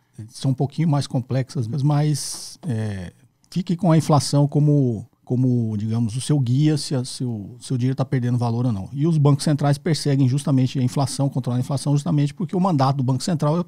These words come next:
proteger o poder de compra da moeda, garantir que a moeda continue tendo poder de compra. É, uma das formas de se proteger,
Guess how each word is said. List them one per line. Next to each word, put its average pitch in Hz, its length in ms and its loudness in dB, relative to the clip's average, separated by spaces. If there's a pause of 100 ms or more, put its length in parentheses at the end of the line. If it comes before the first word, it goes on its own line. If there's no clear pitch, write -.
(180)
proteger 151 360 2
o 135 40 0
poder 139 320 2
de 143 60 0
compra 143 260 -2
da 147 100 0
moeda, 120 340 -2
garantir 131 460 -2
que 170 80 -4
a 160 40 0
moeda 131 340 0
continue 139 340 -2
tendo 135 220 -4
poder 131 300 -2
de 131 60 -2
compra. 110 380 -8 (1120)
É, 120 180 -4
uma 220 160 2
das 208 180 -2
formas 139 360 6
de 120 60 -8
se - 120 -2
proteger, 117 680 -2